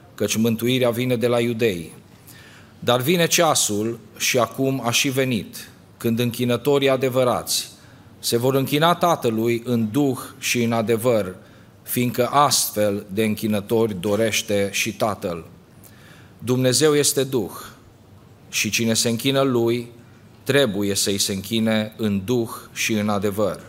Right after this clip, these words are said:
"Știu", i-a zis femeia, "că are să vin-, are să vină Mesia, căruia îi se zice Hristos. Când va veni El, are să ne spună toate lucrurile."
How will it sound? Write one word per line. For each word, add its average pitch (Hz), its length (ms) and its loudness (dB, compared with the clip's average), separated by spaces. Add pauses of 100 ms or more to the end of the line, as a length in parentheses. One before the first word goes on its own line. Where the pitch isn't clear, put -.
(1160)
"Știu", 160 380 0
i-a 107 120 4
zis 101 240 -2
femeia, 117 600 0 (600)
"că 143 100 0
are 139 160 4
să 127 200 0
vin-, 156 400 0
are 151 220 6
să 135 180 2
vină 160 280 2
Mesia, 139 560 2
căruia 151 480 4
îi 131 100 2
se 117 160 0
zice 123 360 -2
Hristos. - 720 -2 (400)
Când 110 180 0
va 104 120 2
veni 120 360 0
El, 110 340 2 (500)
are 123 220 2
să 127 160 0
ne 120 80 0
spună 139 380 -2
toate 135 320 0
lucrurile." 90 760 -6